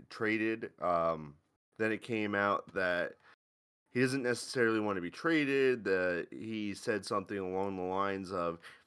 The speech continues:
"If the Ducks aren't going to be a contender, then trade me. But if we're a contender,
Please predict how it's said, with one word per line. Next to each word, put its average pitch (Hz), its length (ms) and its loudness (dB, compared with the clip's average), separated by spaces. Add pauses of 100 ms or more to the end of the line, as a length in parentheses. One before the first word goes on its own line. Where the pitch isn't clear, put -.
"If 101 120 -6
the 104 80 -6
Ducks 143 280 4
aren't 147 200 4
going 139 160 2
to 139 60 -2
be 135 120 0
a 127 40 -4
contender, 131 640 -2
then 101 320 2
trade 92 320 0
me. 62 280 -10 (280)
But 90 100 -2
if 85 200 -2
we're 110 240 6
a 117 40 2
contender, 120 800 2